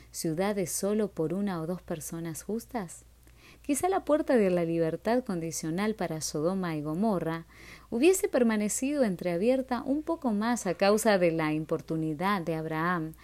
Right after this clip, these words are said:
ese amigo de Dios. Abraham no es la única persona que tuvo una relación tan cercana con Dios como para razonar con él.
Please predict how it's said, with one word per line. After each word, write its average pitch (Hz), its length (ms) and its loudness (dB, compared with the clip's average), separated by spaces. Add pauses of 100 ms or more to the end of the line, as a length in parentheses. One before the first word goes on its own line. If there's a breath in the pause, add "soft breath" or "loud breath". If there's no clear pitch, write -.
(260 loud breath)
ese 185 240 -2
amigo 175 420 0
de 156 160 0
Dios. 156 520 -6 (320 loud breath)
Abraham 240 440 4
no 233 160 2
es 220 160 0
la 175 120 0
única 175 340 -2
persona 170 600 -2
que 151 120 -6
tuvo 175 300 -2
una 170 260 -2
relación 156 720 -4 (340 loud breath)
tan 311 220 4
cercana 170 560 2
con 151 240 -6
Dios 202 240 2
como 160 320 -4
para 156 240 -2
razonar 165 580 -2
con 160 200 -4
él. 156 240 -6